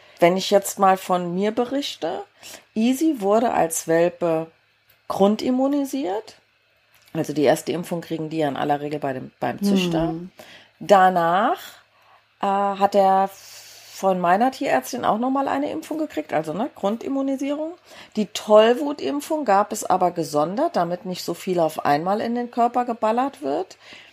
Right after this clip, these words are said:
Speaker 1: Äh, meine Tierärztin achtet immer drauf, dass der Hund zu dem Zeitpunkt gesund ist, sich wohlfühlt, keinen Durchfall hat oder sonst irgendwas.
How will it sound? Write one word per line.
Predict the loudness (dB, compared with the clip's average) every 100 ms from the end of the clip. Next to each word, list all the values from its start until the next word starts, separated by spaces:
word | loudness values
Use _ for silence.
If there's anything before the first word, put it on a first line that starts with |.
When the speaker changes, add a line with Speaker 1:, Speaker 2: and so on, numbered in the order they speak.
| _ _ _ _
Speaker 1:
Äh, | 2 4
meine | 6 6 2
Tierärztin | 2 6 6 4 -2 -2
achtet | -2 -2 -10 -10 -4
immer | 0 0 -2
drauf, | -4 -2 -2 -2 -4
dass | -4 -4 -6 -6
der | -2 -2 -2
Hund | -4 -4 -8 _
zu | -14 -4
dem | -4 -4
Zeitpunkt | -8 -4 -2 -2 -6 -10 -8 -8 -14 -20 _ _ _
gesund | -6 -2 -2 0 -2 -4
ist, | -4 -4 -8 -20 _
sich | -12 -8 -6 -6
wohlfühlt, | -2 0 0 -2 -6 -4 -4 -6 -8
keinen | 0 2 2 -2 -8 -4
Durchfall | -4 -4 -6 -4 -2 -2
hat | -2 -2 _ _ -6
oder | 0 2
sonst | 2 0 -2 -6
irgendwas. | -4 -6 -4 -4 -2 -8